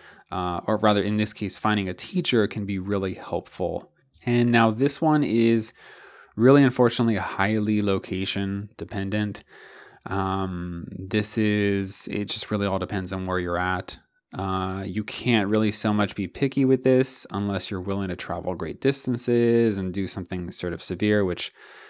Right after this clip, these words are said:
you know, some of you might feel like doing that, and, and that's always a possibility. Uh, I'd always, uh, I always make sure to,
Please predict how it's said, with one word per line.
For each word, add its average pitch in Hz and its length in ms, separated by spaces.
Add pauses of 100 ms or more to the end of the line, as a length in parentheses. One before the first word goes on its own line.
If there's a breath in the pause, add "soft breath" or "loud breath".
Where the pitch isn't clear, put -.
(160 loud breath)
you 110 80
know, 92 120
some 147 240
of 131 80
you 135 100
might 120 220
feel 127 180
like 113 140
doing 117 260
that, 131 260
and, 98 160
and 92 120
that's 92 160
always 95 240
a - 260
possibility. 104 920 (580 loud breath)
Uh, 90 320
I'd 101 160
always, 101 480 (100)
uh, 92 440
I - 200
always 101 180
make 98 140
sure - 180
to, - 240